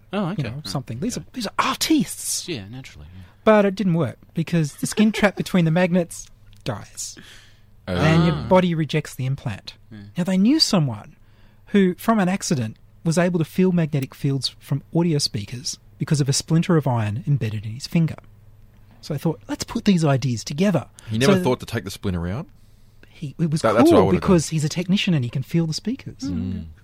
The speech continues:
Speaker 2: So they drafted Arizona University neuroscientist Ted Hoffman,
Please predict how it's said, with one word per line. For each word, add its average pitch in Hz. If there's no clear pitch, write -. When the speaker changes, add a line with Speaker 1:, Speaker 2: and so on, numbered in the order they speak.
Speaker 2:
So 196
they 220
drafted 208
Arizona 160
University 131
neuroscientist 127
Ted 127
Hoffman, 110